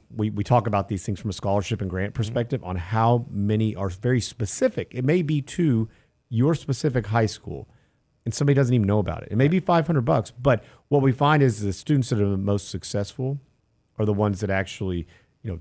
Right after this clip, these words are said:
Speaker 1: do this regularly, and they'll go out and they'll, they'll pick up five hundred bucks here, two thousand dollars here, and it all adds up.
Speaker 2: Yeah.
Speaker 1: And it's amazing. And once you get that loan or that,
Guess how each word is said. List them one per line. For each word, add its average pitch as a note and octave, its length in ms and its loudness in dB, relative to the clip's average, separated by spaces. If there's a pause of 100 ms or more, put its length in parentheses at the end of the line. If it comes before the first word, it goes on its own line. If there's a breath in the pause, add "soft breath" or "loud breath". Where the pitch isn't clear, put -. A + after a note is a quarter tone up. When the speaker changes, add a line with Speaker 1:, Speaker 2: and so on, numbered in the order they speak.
Speaker 1:
do B2+ 160 2
this A2 220 -2
regularly, A2+ 600 0
and A2 100 -2
they'll C#3+ 120 4
go A#2+ 260 2
out G2+ 200 -2 (280 soft breath)
and A2 200 -2
they'll, A2+ 280 4
they'll D#3 260 2
pick E3 300 0
up D3 160 0
five A2+ 240 2
hundred A2+ 140 2
bucks G2 280 -4
here, G2+ 180 -2
two A#2+ 220 -2
thousand G2 360 -2
dollars F#2 320 -4
here, F#2 180 -2 (320 soft breath)
and C3 100 0
it F#3+ 160 0
all C#3+ 300 2
adds A2+ 260 0
up. D3 380 -2
Speaker 2:
Yeah. A2 180 -10
Speaker 1:
And E3 140 -2
it's D3 160 2
amazing. C#3+ 500 6
And A2 80 4
once D#3 240 2
you E3 60 0
get D3+ 180 0
that B2+ 200 0
loan C#3 300 0
or A#2+ 100 0
that, G#2+ 260 -2